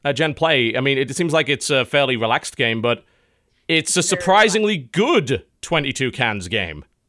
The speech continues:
Speaker 1: Like, it's not shit.
Speaker 2: Yeah. It runs really well. Um,
Speaker 1: I love the art style. It's beautiful.
Speaker 2: Yeah.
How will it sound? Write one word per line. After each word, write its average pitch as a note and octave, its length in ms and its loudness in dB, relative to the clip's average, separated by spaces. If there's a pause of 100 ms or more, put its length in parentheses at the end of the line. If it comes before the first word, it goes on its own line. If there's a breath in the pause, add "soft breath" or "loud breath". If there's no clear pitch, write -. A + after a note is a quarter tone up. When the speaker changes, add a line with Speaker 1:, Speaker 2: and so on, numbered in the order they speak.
(180)
Speaker 1:
Like, C3 180 -2
it's D3 160 -6
not D#3+ 300 0
shit. - 540 -4 (580)
Speaker 2:
Yeah. F#3 280 -8 (640)
It G3+ 140 -8
runs G3+ 340 -8
really G3 240 -8
well. G#3+ 440 -10 (420)
Um, F3 460 -10
Speaker 1:
I A#2 60 0
love F3 120 2
the D#3 120 0
art E3 160 0
style. F#2 440 -6
It's - 80 -20
beautiful. C3+ 360 -8
Speaker 2:
Yeah. E3+ 160 -8